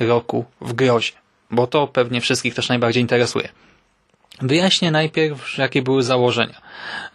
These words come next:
Były podobne jak rok temu w przypadku odcinku Czas Podsumowań. I tak, pierwsze założenie miało być wielu gości. Wielu gości z tego względu, że w grozie dzieje się dużo aktualnie. Naprawdę bardzo dużo.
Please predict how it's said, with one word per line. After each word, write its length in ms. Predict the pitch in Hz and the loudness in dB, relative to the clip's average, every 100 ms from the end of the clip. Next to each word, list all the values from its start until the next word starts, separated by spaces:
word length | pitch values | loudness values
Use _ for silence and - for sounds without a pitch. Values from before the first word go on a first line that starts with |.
| - - - - | -18 -14 -12 -2
Były 200 | 220 220 | 0 2
podobne 440 | 214 190 196 190 | 0 0 0 2
jak 180 | 156 143 | 2 2
rok 240 | 151 135 | 0 0
temu 240 | - 139 131 | 0 0 0
w 40 | |
przypadku 420 | - 131 131 - | -2 -2 -2 0
odcinku 480 | 127 - 135 123 127 | -2 0 -2 0 -2
Czas 220 | 123 135 | 0 -2
Podsumowań. 640 | - 123 - 117 117 156 233 - - - - - - - - - - | 0 -2 0 0 2 2 0 -6 -20 -20 -20 -16 -14 -12 -12 -14 -10
I 580 | 151 170 180 180 180 180 - _ _ _ _ | -2 0 2 2 2 0 -2 _ _ _ _
tak, 200 | - 135 | -4 -2
pierwsze 280 | - 190 233 | 0 0 0
założenie 540 | 208 208 208 202 202 196 | 0 2 2 2 2 2
miało 240 | 185 175 | 2 2
być 160 | 165 160 | 0 0
wielu 240 | 160 143 | 2 2
gości. 380 | 120 - - - _ _ _ _ - | 0 -2 -8 -10 _ _ _ _ -4
Wielu 260 | 170 202 | 0 0
gości 500 | 208 202 - 202 196 | 0 0 0 0 0
z 100 | 190 | -2
tego 260 | 175 170 180 | -4 0 -2
względu, 480 | 165 170 165 165 156 | 0 0 0 0 0
że 520 | 131 139 143 143 147 _ _ _ _ _ _ _ _ - | 0 0 0 0 -2 _ _ _ _ _ _ _ _ -12
w 60 | 127 | -4
grozie 300 | 135 143 139 | -2 0 0
dzieje 220 | 135 127 | 0 0
się 120 | 123 | -2
dużo 260 | 117 113 - | -4 -6 -8
aktualnie. 460 | - - 92 78 - - | -16 -12 -12 -12 -14 -4
Naprawdę 420 | 120 151 139 143 | 0 0 0 -2
bardzo 380 | 127 151 139 139 | -2 -2 0 -2
dużo. 380 | 127 123 143 | 0 -2 -2